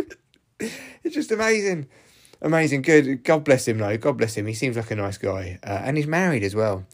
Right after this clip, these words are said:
He's obviously looked at his parents and he thought, "I want that stability too." And, uh, so good for him. I don't think there's anything wrong with him. I quite like the guy. I just feel sorry that he's, n-, n-, there's nobody there kind of going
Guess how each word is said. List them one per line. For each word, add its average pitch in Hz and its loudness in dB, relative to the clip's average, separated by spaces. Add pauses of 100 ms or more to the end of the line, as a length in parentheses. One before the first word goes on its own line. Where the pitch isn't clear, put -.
(100)
He's - -2
obviously 147 2
looked 143 4
at 123 -2
his 117 -2
parents 110 0
and 98 -4
he 95 -6
thought, 104 0
"I 151 0
want 127 0
that 120 -4
stability 107 -4
too." 92 -4 (720)
And, 95 -8
uh, 98 -4
so 107 -6
good 127 -4
for - -8
him. 87 -6
I 117 -4
don't 190 0
think 131 0
there's 113 -2
anything 107 0
wrong 110 0
with 95 -2
him. 90 -2
I 113 2
quite 113 0
like 123 4
the 107 -2
guy. 90 -2
I 98 0
just 110 -6
feel 110 -2 (380)
sorry 113 0
that 110 -2
he's, 110 -4 (240)
n-, 147 -10 (400)
n-, 143 -4
there's 151 4
nobody 165 2
there 113 0 (380)
kind 117 -2
of 113 -2
going 110 -4